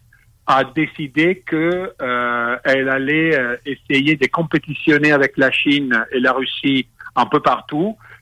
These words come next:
que c'était fini l'époque de sanctionner, euh, non, des annexations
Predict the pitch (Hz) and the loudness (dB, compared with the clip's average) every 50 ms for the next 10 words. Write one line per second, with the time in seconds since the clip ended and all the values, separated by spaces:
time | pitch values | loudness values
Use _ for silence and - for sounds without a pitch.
0 | _ _ - 143 - - 147 - 175 165 - - 175 170 170 180 185 180 160 147 | _ _ -8 -6 -4 -4 -4 0 -2 -2 -2 -2 -6 -6 -2 -2 0 2 2 0
1 | - - - 156 156 160 156 - - - 135 127 - 147 139 131 - - 151 139 | 0 0 0 2 2 2 0 -4 -8 -10 -10 -8 -8 -8 -10 -10 -10 -4 -4 -2
2 | 135 139 147 147 151 151 151 143 131 123 123 120 117 117 120 131 143 147 147 147 | -2 0 0 0 2 2 2 2 2 2 2 2 0 -2 -2 -2 -2 0 0 0
3 | 143 131 123 120 117 113 135 135 131 139 131 135 139 127 - - 139 127 - - | 0 -2 -2 -4 -2 -2 -2 0 0 0 -2 -2 -4 -6 -2 0 0 0 0 -4
4 | 151 147 143 147 | -6 -4 -4 -2